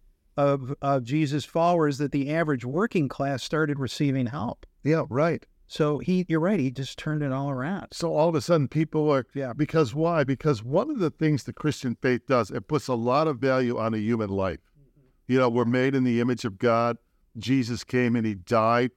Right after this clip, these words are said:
Speaker 2: for all men. So all of a sudden, the individual, whether you're young or old, you have value. You have value. And w-, that's why even America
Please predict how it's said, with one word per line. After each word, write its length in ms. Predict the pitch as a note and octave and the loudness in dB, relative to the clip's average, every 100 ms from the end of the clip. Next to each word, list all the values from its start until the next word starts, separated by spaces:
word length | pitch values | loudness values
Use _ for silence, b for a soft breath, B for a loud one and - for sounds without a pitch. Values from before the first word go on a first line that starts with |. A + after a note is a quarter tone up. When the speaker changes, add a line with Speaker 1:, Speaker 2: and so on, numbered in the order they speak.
| _ | _
Speaker 2:
for 140 | B2 | -2
all 240 | A#2 A#2 A#2+ | 0 0 0
men. 400 | A2+ A2+ B2 C3 _ _ - | 0 0 0 -4 _ _ -8
So 220 | - D3+ | 0 0
all 260 | C3 E3+ | 2 2
of 60 | G#3 | 0
a 80 | D#3+ | -4
sudden, 360 | - D#3+ D3+ | -2 0 0
the 220 | C3+ C3 D3 | 0 0 0
individual, 640 | D3 A2+ D3 C#3+ A#2+ G#2 | 0 0 0 0 -2 0
whether 200 | B2 B2+ | 0 2
you're 160 | A#2 A2 | 2 2
young 360 | G2+ A2+ C#3 | 2 2 2
or 140 | A#2 G#2 | 0 0
old, 440 | C#3+ D#3+ B2+ A2 _ _ _ _ - | 2 2 0 -2 _ _ _ _ -4
you 220 | C3 D3 | 0 2
have 260 | C3 C3+ F#2 | 2 0 0
value. 760 | F#2 A2+ A2+ A#2 G#2+ F#2 D#2+ - _ _ | -2 0 4 4 2 -2 -6 -12 _ _
You 200 | G#2+ A#2+ | 0 2
have 240 | A#2+ B2 G#2 | 2 0 0
value. 600 | A#2+ A#2 A#2+ G2+ F2+ - _ _ - | 2 2 2 0 -2 -8 _ _ -4
And 420 | B2+ A#2+ A2+ - | -2 0 -2 -6
w-, 160 | B2+ B2 | -8 -2
that's 280 | C3 D#3 - | 2 2 2
why 160 | D3 | 0
even 280 | C3+ C#3 C3 | 2 2 2
America 680 | A#2 A#2+ C#3+ D#3+ C3 A2 | 2 2 2 2 2 0